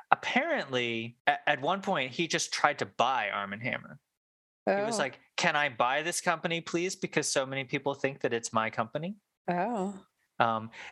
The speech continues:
Speaker 1: and the other, the other trivia fact about him, so he is, he
Speaker 2: He
Speaker 1: is
Speaker 2: wasn't successful, though?
Speaker 1: Uh, not according to Wikipedia. Apparently,
Speaker 2: Okay.
Speaker 1: he, he tried, tried to buy the brand, um, because he's been,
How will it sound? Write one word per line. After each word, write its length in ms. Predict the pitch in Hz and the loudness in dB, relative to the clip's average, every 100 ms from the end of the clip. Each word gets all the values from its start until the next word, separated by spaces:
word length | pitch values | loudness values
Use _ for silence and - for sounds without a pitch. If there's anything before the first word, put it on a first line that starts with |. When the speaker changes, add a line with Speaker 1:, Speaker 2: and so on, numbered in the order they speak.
| - | 4
Speaker 1:
and 220 | 131 113 | 4 2
the 120 | 139 | 0
other, 380 | 143 147 139 123 127 | 0 0 -2 -4 -2
the 80 | 147 | -2
other 100 | 151 | 0
trivia 300 | - 156 156 | -2 -2 0
fact 240 | - 127 | 0 0
about 180 | 120 117 | 0 0
him, 140 | 117 113 | 0 -4
so 200 | - 127 | -2 -2
he 420 | - 170 175 170 | -2 -4 -2 0
is, 680 | 135 131 123 120 120 - - - _ - | 0 0 -2 -2 -2 -2 -4 -12 _ -8
he 200 | - 226 | 0 2
Speaker 2:
He 60 | 233 | 2
Speaker 1:
is 100 | 180 | 0
Speaker 2:
wasn't 380 | 247 - 202 | 0 0 0
successful, 840 | - 220 196 - 185 - 254 262 254 - - - | 2 0 2 2 2 0 0 0 -4 -12 -18 0
though? 260 | 240 262 277 _ _ - | 0 0 -8 _ _ 2
Speaker 1:
Uh, 120 | 127 - | 2 2
not 180 | 160 190 | 2 2
according 300 | 202 208 190 | 2 0 0
to 60 | 170 | -2
Wikipedia. 580 | 160 - - - - - | -4 -6 -4 -6 -6 -10
Apparently, 460 | - 143 135 131 123 | 0 0 2 -2 -4
Speaker 2:
Okay. 20 | |
Speaker 1:
he, 520 | 120 131 120 117 113 _ - _ _ _ | -4 -2 0 -2 -6 _ -20 _ _ _
he 160 | 127 | -6
tried, 680 | 117 - - 139 131 127 123 - _ | -2 -2 2 2 2 0 -2 -8 _
tried 380 | - - 156 160 | 0 2 4 2
to 80 | 139 | 0
buy 180 | 117 110 | 2 2
the 100 | 107 | -2
brand, 680 | - 104 104 95 92 95 - - | -2 0 0 0 -4 -10 -14 -6
um, 460 | 123 104 98 98 98 | -4 -2 -2 -6 -4
because 300 | 110 - 110 | -4 0 -2
he's 160 | 110 - | 0 -2
been, 240 | 104 101 | -4 -4